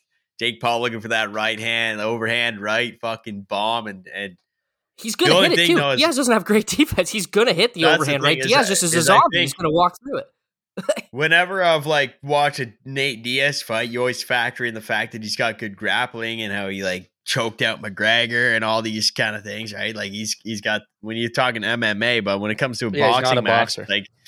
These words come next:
Speaker 2: No, he is a,
Speaker 1: you're
Speaker 2: he is
Speaker 1: against, uh, Jake Paul, who's
Speaker 3: He's
Speaker 1: been
Speaker 3: not.
Speaker 1: training boxing the last few
Speaker 2: He
Speaker 1: years
Speaker 2: is,
Speaker 1: now, and
Speaker 2: dude.
Speaker 1: he's
Speaker 3: He's got
Speaker 1: he's
Speaker 3: good
Speaker 1: talented.
Speaker 3: hands, and he might be, he
Speaker 2: He's
Speaker 3: might
Speaker 2: the
Speaker 3: have had power once in the day, but he's not a boxer
Speaker 2: He
Speaker 3: though. A
Speaker 2: never
Speaker 3: bo-,
Speaker 2: had
Speaker 3: you
Speaker 2: power.
Speaker 3: gotta
Speaker 2: He,
Speaker 3: be,
Speaker 2: dude,
Speaker 3: you gotta be,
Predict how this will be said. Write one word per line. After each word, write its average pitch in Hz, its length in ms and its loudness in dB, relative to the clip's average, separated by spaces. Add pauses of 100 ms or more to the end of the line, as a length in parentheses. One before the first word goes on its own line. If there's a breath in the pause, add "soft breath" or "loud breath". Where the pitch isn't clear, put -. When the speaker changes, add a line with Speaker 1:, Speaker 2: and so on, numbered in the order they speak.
(440 loud breath)
Speaker 2:
No, 247 120 0
he 254 160 0
is 294 120 0
a, - 40 4
Speaker 1:
you're 156 100 6
Speaker 2:
he 143 120 4
is 139 300 6
Speaker 1:
against, - 80 -2
uh, 117 360 4 (360)
Jake 151 300 2
Paul, 131 320 4
who's 113 240 -4
Speaker 3:
He's 101 40 -8
Speaker 1:
been 113 240 -2
Speaker 3:
not. 147 140 2
Speaker 1:
training 110 280 -2
boxing 104 420 -4
the 98 60 -8
last 101 320 -4
few 113 160 -4
Speaker 2:
He 101 60 -4
Speaker 1:
years - 220 0
Speaker 2:
is, 98 40 -10
Speaker 1:
now, 104 240 -2
and 110 100 -6
Speaker 2:
dude. 101 60 -8
Speaker 1:
he's - 300 -6 (280)
Speaker 3:
He's 147 160 -2
got 170 220 2
Speaker 1:
he's 165 160 2
Speaker 3:
good 135 60 0
Speaker 1:
talented. 160 240 2
Speaker 3:
hands, - 420 -4 (300)
and 131 100 -4
he 135 40 -2
might 147 220 0
be, 151 120 -6
he - 20 2
Speaker 2:
He's 139 100 0
Speaker 3:
might 151 120 4
Speaker 2:
the 156 60 6
Speaker 3:
have 143 100 0
had 147 200 0
power 147 380 2
once 135 280 -4
in 135 40 -6
the 131 80 0
day, 127 180 2
but 127 180 2
he's 120 180 -4
not 135 180 2
a 117 60 0
boxer 123 480 0
Speaker 2:
He - 40 -6
Speaker 3:
though. 139 60 0
A - 40 2
Speaker 2:
never 151 160 2
Speaker 3:
bo-, 120 120 4
Speaker 2:
had 127 120 0
Speaker 3:
you 120 60 -4
Speaker 2:
power. 127 120 -2
Speaker 3:
gotta 147 240 2
Speaker 2:
He, 180 40 0
Speaker 3:
be, 143 140 -4
Speaker 2:
dude, 123 180 2
Speaker 3:
you 117 60 -4
gotta 139 240 2
be, 143 240 -10